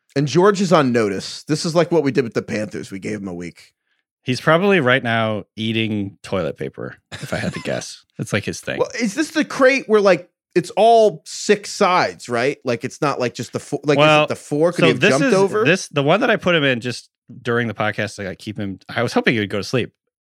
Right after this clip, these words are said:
Speaker 2: It's just a fabric crate where you, like, has, like, has, like, a zipper in the front, and I think he broke the
Speaker 1: Oh.
Speaker 2: zipper.
Speaker 1: Oh, that makes more sense.
Speaker 2: But it, we do have, like, a metal crate that he sleeps in, and he likes it usually. But,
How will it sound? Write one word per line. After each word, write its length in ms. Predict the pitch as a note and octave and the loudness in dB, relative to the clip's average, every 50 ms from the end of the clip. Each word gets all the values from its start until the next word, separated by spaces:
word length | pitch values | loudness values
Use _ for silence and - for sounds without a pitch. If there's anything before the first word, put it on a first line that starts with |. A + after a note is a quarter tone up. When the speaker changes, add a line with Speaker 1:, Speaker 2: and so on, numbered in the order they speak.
| _ _ | _ _
Speaker 2:
It's 180 | - A2 - - | -6 -6 -4 0
just 200 | - D3 - - | 0 0 0 2
a 100 | C3 A2+ | 0 -2
fabric 500 | - - - C3 B2 C3 B2+ B2 A2+ - | -2 0 0 2 2 2 2 0 -4 -4
crate 400 | - - - G#2+ G#2+ G#2 G#2+ - | -8 -8 -6 -4 -4 -4 -4 -6
where 120 | G#2 G#2+ G#2 | -6 -6 -4
you, 120 | G#2 G#2 G2+ | -4 -2 -4
like, 200 | G2+ G2 F#2 - | -4 -4 -6 -4
has, 220 | - A2+ A2+ G#2 | -2 -2 -2 -2
like, 80 | G#2+ - | -4 -6
has, 160 | - - A#2 G2+ | -4 -4 -4 -4
like, 100 | G#2+ F#2 | -4 -6
a 80 | G2 F#2+ | -6 -8
zipper 420 | F2+ F#2 G#2 G2+ - - A#2+ B2 | -6 -6 -6 -4 0 0 2 2
in 80 | B2 A#2+ | 2 0
the 80 | B2 A#2+ | -2 -4
front, 280 | - C3 C3 C3 G2 | -2 0 0 0 0
and 60 | A2 | -2
I 80 | G#2 G2 | -2 -4
think 300 | - - - C#3 B2+ F#2 | -4 -2 0 0 0 0
he 120 | - A#2 | -4 -8
broke 280 | G2 F#2 F2+ G#2 G#2 F2 | -8 -4 -4 -4 -4 -4
the 60 | E2+ F2+ | -6 -8
Speaker 1:
Oh. 20 | |
Speaker 2:
zipper. 380 | F#2 F2 G2+ F#2 - D#2+ C#2+ - - _ _ _ _ _ - - - - - | -6 -6 -6 -6 -6 -8 -10 -10 -12 _ _ _ _ _ -10 -10 -10 -12 -8
Speaker 1:
Oh, 300 | G#2 G#2 G#2 G#2 G2 F#2 - - _ | -6 -4 -4 -4 -4 -6 -10 -8 _
that 160 | G#2+ A2 - | -4 -4 -4
makes 180 | G2+ G2+ - - | -6 -10 -10 -12
more 120 | F2 D#2+ | -16 -16
sense. 440 | - - D#2+ D#2+ E2 - - - _ _ | -14 -14 -14 -16 -16 -18 -20 -20 _ _
Speaker 2:
But 180 | C3+ C3+ C3+ - | 2 2 2 2
it, 220 | C3+ G#2+ - - | -2 -6 -6 -2
we 120 | C3 C#3 C3+ | 0 0 2
do 160 | B2+ D3 E3+ | 2 2 2
have, 360 | F#3 F3 F3 E3+ D#3 A#2+ A#2 | 2 2 2 2 0 -2 -4
like, 200 | A2+ A#2+ A2 - | -6 -8 -8 -8
a 100 | - G2+ | -8 -10
metal 260 | G2 G2+ G#2+ G#2+ G2 F2+ | -8 -6 -6 -6 -6 -8
crate 240 | - F2+ F2 E2+ - | -8 -10 -10 -10 -12
that 80 | - | -14
he 60 | F2 E2+ | -16 -16
sleeps 300 | - - G2+ F#2 - E2 | -12 -12 -12 -12 -12 -14
in, 80 | D#2 E2 | -12 -10
and 80 | E2 | -8
he 60 | F#2 | -2
likes 260 | G#2 D#3 - - - - | 0 0 0 0 -4 -8
it 180 | E2 - - _ _ _ | -10 -10 -12 _ _ _
usually. 480 | B2 F#3 G#3+ D#3 E2 C2 C2 D2+ - _ _ _ _ _ _ - | -2 0 0 -2 -4 -8 -10 -12 -14 _ _ _ _ _ _ -4
But, 320 | G#2 G2 F#2 F2+ - - | -2 -2 -2 -4 -6 -10